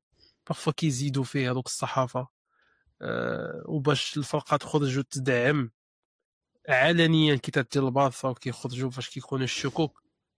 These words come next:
كيخرج لابورتا كيقول لهم: "انا ادعم فليك علنياً"،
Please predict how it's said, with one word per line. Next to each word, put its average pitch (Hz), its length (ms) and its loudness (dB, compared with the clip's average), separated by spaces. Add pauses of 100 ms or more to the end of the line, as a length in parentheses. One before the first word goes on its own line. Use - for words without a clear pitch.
كيخرج 131 380 -2
لابورتا 139 440 2
كيقول 135 320 -2
لهم: 135 220 0
"انا 143 260 2 (100)
ادعم 139 720 2 (100)
فليك - 540 -8 (680)
علنياً"، 123 560 2